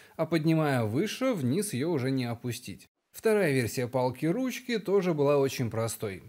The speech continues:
Та же палка с петлей плюс болт М шесть, вкрученный в отверстие пять миллиметров.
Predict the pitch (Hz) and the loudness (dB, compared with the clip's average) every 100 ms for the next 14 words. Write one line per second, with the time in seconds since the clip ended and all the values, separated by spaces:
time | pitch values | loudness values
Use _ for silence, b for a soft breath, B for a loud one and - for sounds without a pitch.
0 | - 131 127 147 202 202 196 202 196 208 | -4 -2 0 0 0 0 2 -2 0 -4
1 | 208 226 226 180 214 165 123 170 151 143 | 2 2 2 -2 -2 -2 0 0 0 0
2 | 123 - 123 202 202 - - 170 180 185 | -2 -2 -2 -2 -4 -12 -4 -2 -2 -2
3 | 196 180 147 110 135 135 - 135 127 110 | 0 0 -2 -2 -4 -6 -4 -4 -2 -6
4 | 117 - 127 165 127 104 95 | -6 -8 -4 0 0 -2 -12